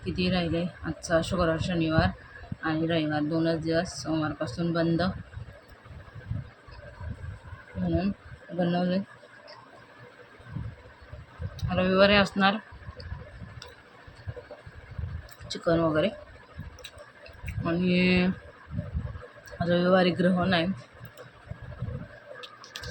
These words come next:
बघितलं मी असं की भारतात दिसणार नाही आहे ते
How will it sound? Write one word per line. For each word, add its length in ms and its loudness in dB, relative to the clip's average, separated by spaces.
बघितलं 460 8
मी 120 6
असं 240 4
की 200 6
भारतात 380 2
दिसणार 440 0
नाही 220 6
आहे 100 4
ते 120 -2